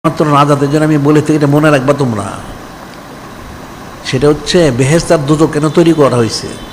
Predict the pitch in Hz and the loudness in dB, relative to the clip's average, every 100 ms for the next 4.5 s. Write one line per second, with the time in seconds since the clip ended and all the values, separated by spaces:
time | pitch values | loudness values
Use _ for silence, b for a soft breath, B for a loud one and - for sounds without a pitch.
0 | - - - - - - - - - 135 | -18 -16 -16 -16 -18 -18 -16 -14 -6 -4
1 | 143 180 175 180 175 151 151 151 147 139 | -2 -2 -2 0 2 4 2 0 0 0
2 | 117 107 98 95 - - - - - - | 2 0 -4 -10 -14 -16 -16 -16 -16 -16
3 | - - - - - - 143 135 - 156 | -18 -18 -18 -18 -18 -10 -6 -4 -2 0
4 | 143 110 113 - 101 | 2 2 -2 -4 -8